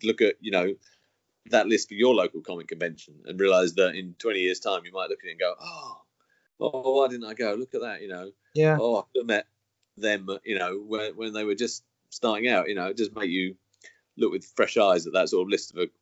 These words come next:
Speaker 1: you know, people going to a convention. You might think, "Oh, I don't, you know, I only know, you know, a couple of big names. Those other people on their sort of way up, well, yeah, I don't really know those. I'm not really very interested in them." But then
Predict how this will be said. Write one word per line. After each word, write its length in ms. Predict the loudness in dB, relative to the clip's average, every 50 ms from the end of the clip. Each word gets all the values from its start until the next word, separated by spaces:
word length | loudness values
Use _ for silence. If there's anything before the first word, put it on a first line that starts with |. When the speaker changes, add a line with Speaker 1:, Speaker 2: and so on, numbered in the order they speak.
| _ _ _
Speaker 1:
you 80 | -10 -8
know, 100 | -8 -2
people 200 | -2 -2 -2 0
going 160 | -2 -2 0
to 80 | 0 -2
a 40 | -2
convention. 440 | -2 -2 0 0 -2 -2 -6 -6 -4
You 120 | -2 0
might 200 | 2 2 0 0
think, 200 | -2 -4 -6 -4 0
"Oh, 480 | 0 0 0 0 0 0 0 0 0 2
I 40 |
don't, 280 | 2 4 2 2 0 -4 _ _
you 120 | -4 -2
know, 160 | 0 2 2
I 20 | 2
only 140 | 2 2
know, 360 | 4 4 4 4 4 0 -4 -12 _ _ _ -8
you 60 | -6
know, 80 | -4 -4
a 60 | -4
couple 240 | -4 -6 0 0 2
of 60 | 4
big 200 | 4 4 4 4
names. 280 | -2 -2 -2 -2 0 2
Those 180 | 2 4 6
other 160 | 6 4 4
people 500 | 4 2 0 2 2 0 0 0 -2 -6 _
on 120 | -10 -6 -2
their 120 | -2 -2
sort 220 | 2 2 0 2
of 60 | 2 4
way 180 | 4 4 6 4
up, 280 | 2 2 0 -6 _ _ _ _ _ -20 -20 _ _ _
well, 360 | _ -20 -18 -16 -14 -10 -6 -4
yeah, 160 | 0 0 2
I 40 | 2
don't 180 | 2 0 0
really 120 | -4 -6 -2
know 200 | 0 0 2 2
those. 240 | 0 0 -2 -2
I'm 120 | -6 -8 -8
not 140 | -8 -6 -4
really 200 | -4 -4 -4 -4
very 180 | -6 -6 -6
interested 380 | -4 -2 -4 -4 -2 -4 -6 -6
in 40 | -4
them." 280 | -6 -8 -8 -14 -4 -2
But 140 | -2 2
then 320 | 2 2 0 0 -2 -8